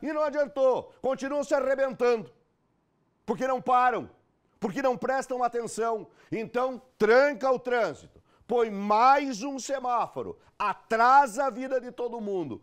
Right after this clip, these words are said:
porque tem gente que não respeita. As colunas para instalação do semáforo, as hastes, já estão chumbadas. Daqui um dia vai ter semáforo. E vai ter gente que não vai ver o semáforo e vai se bater ali embaixo. Quer jogar quanto?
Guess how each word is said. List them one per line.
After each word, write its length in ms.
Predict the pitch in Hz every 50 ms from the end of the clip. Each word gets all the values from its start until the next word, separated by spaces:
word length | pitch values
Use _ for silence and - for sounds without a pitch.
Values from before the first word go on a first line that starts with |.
| _ _
porque 180 | - 226 175 190
tem 160 | - 185 160
gente 220 | 139 147 147 135 -
que 80 | 156
não 100 | 135 131
respeita. 640 | 127 135 143 - _ - 143 139 143 - _ _ _ _ _ _ _ _ _ _ _ _ _ _ _ _ _ _ _ _ _ _ _ _ _ _ _ _ _ _ _ _ _ _ _ _ _ _ _ _ _ _ _ _ _ _ _ _ _ _ -
As 180 | - - -
colunas 640 | - 156 170 180 208 269 302 302 254 202 147 - -
para 160 | - 147 139
instalação 440 | - - 147 139 131 - - 160 156
do 120 | 147 120
semáforo, 520 | - 143 131 160 190 185 - - 131 113
as 160 | 104 107 104 117
hastes, 600 | 202 233 226 196 - - - 113 - - - _ _ _ _
já 160 | - 139 160
estão 280 | 156 - - 170 170 160
chumbadas. 720 | - - 170 160 139 135 127 120 113 98 90 - - _ _ _ _ _
Daqui 220 | - 120 120 - 160
um 80 | 143
dia 180 | 123 107 131 147
vai 140 | 139 143 135
ter 140 | - 151 139
semáforo. 520 | - 165 143 135 127 123 - - 95 - _ _ - -
E 120 | - 208 226
vai 240 | 180 247 254 262 254
ter 220 | - 262 269 226
gente 300 | 165 226 262 285 - -
que 100 | - 285
não 440 | 262 262 269 294 311 320 320 311 269
vai 280 | 220 269 277 294 277
ver 200 | 214 185 269 285
o 80 | 294 269
semáforo 500 | - 285 277 254 240 254 262 262 269 262
e 40 | 269
vai 140 | 269 254 240
se 140 | - 277
bater 300 | 262 262 240 214 202 254
ali 120 | 262 254 262
embaixo. 380 | 254 226 240 233 214 - -
Quer 140 | - - 190
jogar 280 | 160 180 180 175 175 147
quanto? 340 | - 156 160 139 101 -